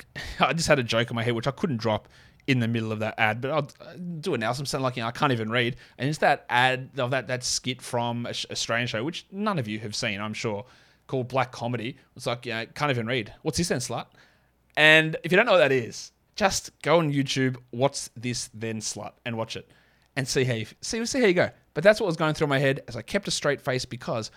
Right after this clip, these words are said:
I am a professional. Let's go on to the next one. The Indiana Pacers, they were up much bigger than this against the Celtics. One seventeen, one twelve was the final score.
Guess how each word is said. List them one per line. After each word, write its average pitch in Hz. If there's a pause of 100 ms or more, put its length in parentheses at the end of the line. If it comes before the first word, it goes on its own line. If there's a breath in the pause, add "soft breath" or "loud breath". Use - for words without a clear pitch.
(280 soft breath)
I 180
am 104
a 104
professional. - (440 soft breath)
Let's 170
go 165
on 165
to 165
the 151
next 151
one. 143
The 143
Indiana 269
Pacers, 170
they 151
were 262
up -
much 151
bigger 147
than 123
this 113
against 120
the 110
Celtics. 104
One 147
seventeen, 160
one 143
twelve 131
was 131
the 135
final 123
score. 120